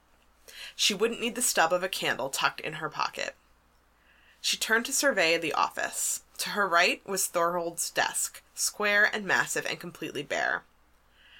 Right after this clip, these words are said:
Behind the desk sat a pair of filing cabinets, a tall wardrobe, and a drinks table with several well-filled decanters and a set of glasses. To her left was a series of glass-fronted bookcases filled with leather-bound books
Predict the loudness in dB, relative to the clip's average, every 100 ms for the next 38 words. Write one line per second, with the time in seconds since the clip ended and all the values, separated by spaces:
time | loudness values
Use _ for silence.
0 | -20 -6 2 6 6 4 4 4 4 -2
1 | -2 2 4 4 2 2 4 4 4 4
2 | 4 0 2 2 2 -2 -2 -6 -2 4
3 | 4 4 0 -2 -2 -2 -2 -4 -6 -16
4 | _ _ 0 2 -2 -4 -6 -4 -4 -4
5 | -4 0 0 2 0 4 4 4 0 -4
6 | -2 -6 -6 -4 -2 -2 -2 -4 -4 -4
7 | -2 0 0 -2 -6 -6 -8 -10 _ -20
8 | _ -20 -20 -20 -20 -8 -4 2 4 6
9 | 4 2 -6 -4 0 0 0 -4 2 4
10 | 4 4 2 2 0 -2 -2 -6 -4 -2
11 | 0 -2 -4 0 2 0 -4 0 2 2
12 | 4 4 4 -2 -4 -2 -2 -2